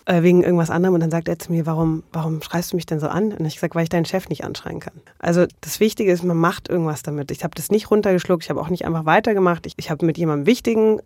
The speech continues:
darüber gesprochen, meinem Chef, und ich habe es auch jemand anderen weitergegeben, ich habe es irgendwo rausgelassen. Also man darf das nie einfach nur hinnehmen und immer weitermachen, sondern die Wut muss irgendwo hin, sonst bleibt sie in einem.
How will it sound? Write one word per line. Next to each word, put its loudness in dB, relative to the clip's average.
darüber 2
gesprochen, -2
meinem -2
Chef, 2
und 2
ich -6
habe 0
es -4
auch -2
jemand 0
anderen 0
weitergegeben, -2
ich -4
habe -8
es -10
irgendwo -6
rausgelassen. -8
Also -2
man -2
darf 2
das -6
nie 4
einfach -4
nur 0
hinnehmen 4
und 0
immer -2
weitermachen, 2
sondern 0
die -2
Wut -2
muss 2
irgendwo 2
hin, 4
sonst -2
bleibt -6
sie -10
in -8
einem. -10